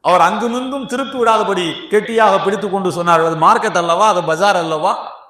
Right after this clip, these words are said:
இந்த மனிதரை யாராவது என்னிடமிருந்து விலைக்கு வாங்கி கொள்வீர்களா?" என்று ரசூலுல்லாஹ் ஒரு பிசினஸ் பேசுறாங்க. சும்மா விளையாட்டுக்காக அவருடைய தலையை உறுதியாக பிடித்து கொண்டு அவரை திரும்பி விடாதபடி, "இந்த அடிமையை என்னிடமிருந்து யாரேனும் வாங்கி கொள்கிறீர்களா?"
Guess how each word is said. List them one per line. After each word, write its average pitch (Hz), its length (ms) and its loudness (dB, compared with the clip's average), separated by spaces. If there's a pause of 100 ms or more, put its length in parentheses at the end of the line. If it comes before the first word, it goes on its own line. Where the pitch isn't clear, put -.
(220)
இந்த 196 320 -2
மனிதரை 185 680 0
யாராவது 190 440 2
என்னிடமிருந்து 180 440 -2
விலைக்கு 190 300 -2
வாங்கி 175 260 2
கொள்வீர்களா?" 160 520 0
என்று 170 580 -2
ரசூலுல்லாஹ் 190 420 2
ஒரு 160 120 -2
பிசினஸ் 147 400 -8
பேசுறாங்க. 101 440 -10 (340)
சும்மா 214 240 -6
விளையாட்டுக்காக 226 840 2 (640)
அவருடைய 190 320 0
தலையை 254 280 4
உறுதியாக 240 500 2
பிடித்து 214 320 -6
கொண்டு 190 240 -2
அவரை 185 200 0
திரும்பி 247 300 -6
விடாதபடி, 170 640 0 (560)
"இந்த 190 280 0
அடிமையை 254 460 2
என்னிடமிருந்து 220 500 -2
யாரேனும் 233 420 0
வாங்கி 226 280 -2
கொள்கிறீர்களா?" 180 680 0